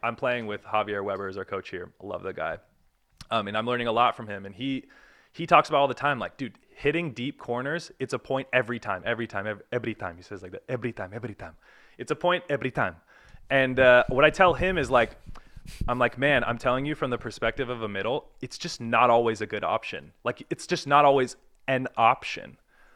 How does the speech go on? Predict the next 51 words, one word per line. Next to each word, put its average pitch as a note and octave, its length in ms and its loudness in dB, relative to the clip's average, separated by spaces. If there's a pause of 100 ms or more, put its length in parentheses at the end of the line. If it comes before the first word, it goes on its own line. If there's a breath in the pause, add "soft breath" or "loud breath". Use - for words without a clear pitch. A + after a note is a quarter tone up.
(280 soft breath)
Like, B2 240 2
sometimes D#3+ 560 2
you C3 100 -4
get, A#2+ 240 0
like, B2 320 0
a A#2 80 2
low A2+ 320 2
set A2+ 400 2
or G#2+ 200 -4 (120)
based B2+ 260 -4
on B2+ 120 -2
where A#2 100 -4
you're A2 140 -4
jumping A#2 400 -2
or A2 60 -2
the G2+ 100 -2
route G2 200 0
you're A2+ 120 -8
running A#2+ 300 -6
where A2 100 -6
you A#2+ 100 -10
have A#2+ 300 2
to C3 80 -8
contact A2+ 480 -4
the A2 60 -8
ball A2+ 260 0
at A2+ 100 2
a G#2+ 60 2
point B2 320 -8
that - 100 -8
doesn't D#3+ 220 -8
really E3 220 -2
allow A2 360 4
you B2 220 -4
to - 120 -14
hit, B2 220 -6
like, G#2+ 240 -6
a A#2 60 -10
con-, - 260 -14 (160)
a B2+ 140 0
shot B2 400 4
where A2 120 -4
you're A2+ 220 -6
under A#2 300 -4
it A2+ 100 -4
and G#2+ 160 -14
putting A#2 300 -4
it A2 80 -4
into A2 180 -4
the G2 80 -10
corner. A2+ 460 -10